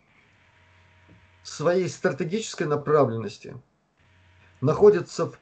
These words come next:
жёсткой оппозиции к классическим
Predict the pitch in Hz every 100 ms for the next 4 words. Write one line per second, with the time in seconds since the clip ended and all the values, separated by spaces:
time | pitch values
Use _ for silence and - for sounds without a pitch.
0 | _ 117 113 208 208 - 147 - - 175
1 | - 185 175 - 226 226 - 127 82 123
2 | _ _ _ _ _ _ _ _ _ _
3 | _ _ _ _ _ - - 170 185 -
4 | 208 143 135 - 120 104